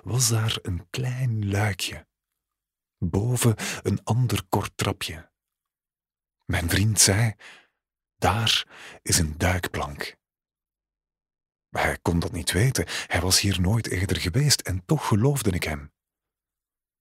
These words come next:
In zulke ketels moest er helemaal bovenaan wel een duikplank zijn. Zoals bij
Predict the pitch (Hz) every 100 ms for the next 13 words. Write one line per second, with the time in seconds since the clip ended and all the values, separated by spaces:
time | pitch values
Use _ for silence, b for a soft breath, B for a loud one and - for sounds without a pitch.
0 | _ 92 85 - 143 135 92 - 131 -
1 | 135 - - - - 92 101 78 104 143
2 | 139 113 90 101 139 117 95 123 123 101
3 | 95 87 87 131 135 92 78 73 - 80
4 | 78 - _ _ _ _ _ _ _ _
5 | _ _ - - 82 85 - 87 82 82